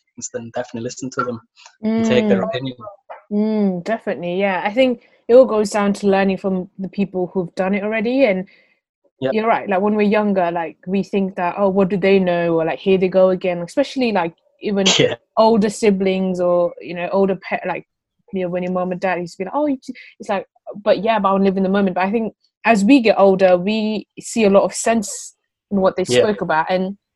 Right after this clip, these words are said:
Speaker 1: Yeah.
Speaker 2: it all goes down to good intent. The people
Speaker 1: Mm-hmm.
Speaker 2: that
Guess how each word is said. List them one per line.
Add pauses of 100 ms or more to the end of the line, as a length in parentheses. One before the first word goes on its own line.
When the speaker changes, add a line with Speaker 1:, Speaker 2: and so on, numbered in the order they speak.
(280)
Speaker 1:
Yeah.
Speaker 2:
it
all
goes
down
to
good
intent. (520)
The
people
Speaker 1:
Mm-hmm.
Speaker 2:
that